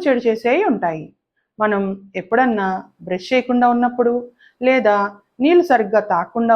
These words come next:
ఉన్నప్పుడు ఆ బ్యాక్టీరియా ఏం చేస్తాయంటే ఆ మిగిలిన ఆహారాన్ని వాటి పోషణగా తీసుకుంటాయి. అలా తీసుకున్నప్పుడు దుర్వాసన గల గ్యాసెస్ని రిలీజ్ చేస్తాయి. దీనివల్లనే బ్యాడ్ బ్రెత్ అంటే నోటి దుర్వాసన అనేది వస్తుంది.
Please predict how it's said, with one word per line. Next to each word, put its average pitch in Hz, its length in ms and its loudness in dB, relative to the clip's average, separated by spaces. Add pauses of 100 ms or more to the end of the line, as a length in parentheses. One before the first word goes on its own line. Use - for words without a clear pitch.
ఉన్నప్పుడు 196 400 -6 (480)
ఆ 202 40 0 (100)
బ్యాక్టీరియా 277 420 0 (100)
ఏం 190 160 -4
చేస్తాయంటే 180 680 -4 (520)
ఆ - 20 2 (100)
మిగిలిన 277 340 4 (120)
ఆహారాన్ని 208 520 2 (420)
వాటి 269 260 0
పోషణగా 226 480 0 (400)
తీసుకుంటాయి. 185 600 -2 (460)
అలా 180 140 0 (100)
తీసుకున్నప్పుడు 214 640 0 (520)
దుర్వాసన 311 520 0
గల 214 100 2 (100)
గ్యాసెస్ని 226 520 0 (440)
రిలీజ్ 294 340 2
చేస్తాయి. 185 420 -4 (460)
దీనివల్లనే 220 600 2 (520)
బ్యాడ్ 226 300 2
బ్రెత్ 214 220 -2 (140)
అంటే 185 200 -2 (220)
నోటి 311 280 4
దుర్వాసన 226 480 0
అనేది 208 260 -2 (320)
వస్తుంది. 196 420 -2